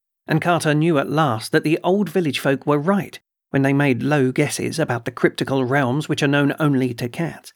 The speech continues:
and to which the elders amongst cats repair by stealth nocturnally, springing from high housetops. Verily, it is to the moon's dark side that they go to leap and gambol on the hills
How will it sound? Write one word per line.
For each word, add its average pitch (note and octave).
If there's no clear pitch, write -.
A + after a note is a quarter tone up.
and B2+
to -
which C3+
the D3
elders D3+
amongst C#3+
cats C#3+
repair C#3
by B2
stealth C3+
nocturnally, C#3+
springing C3+
from A#2
high B2+
housetops. -
Verily, A#2
it D#3+
is D3+
to -
the C#3
moon's D3+
dark C#3
side A2
that B2+
they C#3+
go D3+
to D3+
leap C#3
and C3+
gambol C3
on C3+
the C#3
hills D3